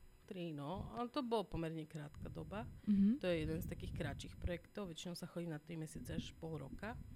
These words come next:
Speaker 1: niekedy aj na dlhšie. A potom ten Sudán bol taký, že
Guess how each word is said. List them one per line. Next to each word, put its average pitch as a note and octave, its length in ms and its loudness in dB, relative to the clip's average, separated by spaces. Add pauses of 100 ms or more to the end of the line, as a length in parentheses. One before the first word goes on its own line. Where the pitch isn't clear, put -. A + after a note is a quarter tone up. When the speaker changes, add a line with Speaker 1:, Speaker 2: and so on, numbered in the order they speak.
(220)
Speaker 1:
niekedy D3+ 360 -6
aj C3+ 60 -6
na C3 100 -8
dlhšie. F3+ 460 -6 (800)
A E3 100 -2 (880)
potom C4+ 260 0
ten A#3+ 200 4
Sudán E3 500 0
bol D#3+ 140 -4
taký, - 320 -6
že D#3 200 -2